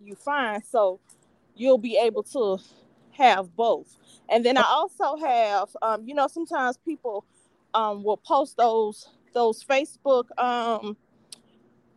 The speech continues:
um, they'll make a post about how to do this,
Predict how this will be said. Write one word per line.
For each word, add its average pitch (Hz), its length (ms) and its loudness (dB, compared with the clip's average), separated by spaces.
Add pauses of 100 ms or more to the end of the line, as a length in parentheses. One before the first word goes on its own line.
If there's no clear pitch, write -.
(240)
um, 214 720 -2 (520)
they'll 269 160 8
make 294 200 0
a 247 60 -2
post 311 720 0
about 269 400 -2
how 294 140 -6
to 247 80 -4
do 247 220 -12
this, 254 200 -10